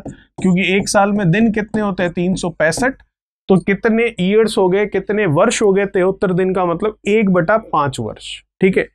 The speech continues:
अब जरा इधर देखूं, ये एक बटा बीस जो है, ये फ्रैक्शन वैल्यू है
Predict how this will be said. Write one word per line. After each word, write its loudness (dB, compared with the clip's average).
अब 4
जरा 2
इधर 2
देखूं, 0
ये 2
एक 2
बटा 2
बीस 2
जो 2
है, 2
ये 4
फ्रैक्शन -2
वैल्यू 0
है 0